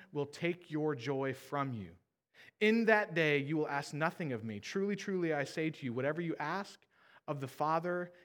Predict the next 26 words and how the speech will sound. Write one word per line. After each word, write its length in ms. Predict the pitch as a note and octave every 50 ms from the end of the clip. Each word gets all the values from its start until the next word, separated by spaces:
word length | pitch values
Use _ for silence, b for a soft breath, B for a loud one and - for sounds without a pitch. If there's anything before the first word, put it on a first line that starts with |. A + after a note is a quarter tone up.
| B _
in 160 | - D3 C#3+
my 160 | C#3+ C3+ B2+ B2+
name, 540 | B2 C3 C3 B2+ A#2 A2 G#2+ G2+ G2+ G#2+ G#2+ b b b b _
he 140 | - C3
will 100 | A#2+ A#2
give 240 | A2+ A2+ B2 B2 A#2+
it 140 | C3+ C3 B2+
to 160 | - - F#3+
you. 240 | F3+ C#3 G#2 E2+ - - - _ _ _ _ _ _ _ _ _ _ _ _ _ _ _ -
Until 540 | B2+ A#2 A2+ A2 - - F3+ F3 F#3+ F#3+
now, 460 | F#3+ D#3+ A#2+ G#2+ G2+ F#2 F2 F#2 G2 - b b b b
you 100 | - C3
have 100 | B2+ G#2+
asked 220 | A#2+ A#2 G#2+ - -
nothing 320 | A#2 B2+ D3 - F3+ E3+
in 100 | E3 D#3+
my 160 | E3 D#3+ D3+
name. 320 | D3+ B2+ A2 G#2 G2+ G2 F#2+ - -
Ask, 480 | B2+ C3 C3 A#2+ - - - - _ _ b b b b b b -
and 160 | A#2+ A2+ A2
you 160 | A2+ A#2+ A2+
will 140 | G#2+ G#2 G2
receive, 760 | G2 G2+ - - - - D#3+ D3+ B2 G#2+ G2+ F#2+ F2+ F2+ - _ b b b b b -
that 220 | B2 G#2+ - -
your 100 | G#2+ G2+
joy 680 | E2+ E2 F#2+ G#2+ C3 C3+ B2+ A2+ F#2+ F#2 F2+ F2 E2+